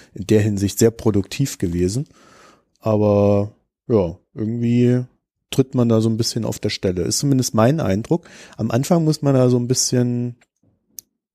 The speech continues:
ja, über den Anfang des Buches hinweg. Also mir ging's zumindest so. So die ersten zehn, fünfzehn Prozent. Ich hab's auf dem Keine gelesen, deswegen, äh, kann ich jetzt nicht in Seitenzahlen ausdrücken. Ähm,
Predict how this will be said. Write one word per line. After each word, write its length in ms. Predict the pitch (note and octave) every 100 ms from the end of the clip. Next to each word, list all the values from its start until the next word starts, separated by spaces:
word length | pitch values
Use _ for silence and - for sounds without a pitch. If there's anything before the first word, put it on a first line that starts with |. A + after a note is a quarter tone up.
| _
ja, 240 | A#2+ A2 -
über 400 | - C3 C3 A#2+
den 320 | A#2 - A2+ A2+
Anfang 380 | A2 A#2+ B2+
des 140 | A#2 G#2
Buches 360 | - C3+ A#2
hinweg. 460 | - F#2 G#2 D3 - _
Also 200 | - G#2
mir 200 | G#2 A#2
ging's 260 | G#2+ G2+ -
zumindest 480 | F#2 F2+ F#2 F#2+
so. 200 | - A2 - - - - -
So 160 | - G2
die 340 | G2 F#2+ F#2 G2+
ersten 500 | - F#2+ - - F#2 - _
zehn, 340 | - G2+ G2+
fünfzehn 440 | G2+ G#2+ - - G#2+
Prozent. 400 | G#2 F#2+ G2+ G#2
Ich 120 | F#2+
hab's 200 | G2 -
auf 60 | F#2+
dem 100 | G2
Keine 340 | G2+ F#2+ G2+
gelesen, 380 | F#2+ G2 G2 F#2+
deswegen, 500 | G2+ - A2 A2+ A2 _ - - - - - _ -
äh, 280 | G#2 F#2 F2+
kann 200 | G#2 F#2+
ich 100 | F#2+
jetzt 140 | F#2
nicht 140 | F#2+
in 100 | F#2
Seitenzahlen 600 | F#2 F#2+ A2 - G2+ F#2
ausdrücken. 600 | - F#2 - - F2 F#2+ - -
Ähm, 560 | A2 G2+ G2+ F#2+ F#2+